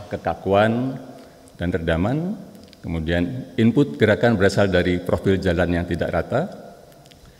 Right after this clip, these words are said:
Kasus kedua adalah stabilitas dinamik dalam aliran udara yang disebut sebagai flutter. Apa itu flutter? Itu adalah satu kondisi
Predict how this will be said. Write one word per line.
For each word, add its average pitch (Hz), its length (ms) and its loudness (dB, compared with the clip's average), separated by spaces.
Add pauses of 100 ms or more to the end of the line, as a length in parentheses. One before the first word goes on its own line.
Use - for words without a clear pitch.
(560)
Kasus 123 240 0
kedua 131 240 2
adalah 117 400 2
stabilitas 104 560 -2
dinamik 104 400 0
dalam 98 320 0
aliran 98 400 -2
udara 120 800 -4
yang 90 560 -2 (160)
disebut 90 480 -6
sebagai 82 240 -2
flutter. 98 480 -2 (720)
Apa 107 160 2
itu - 80 -2
flutter? 113 480 2
Itu 120 240 0
adalah 104 480 0
satu 113 320 0
kondisi 104 560 2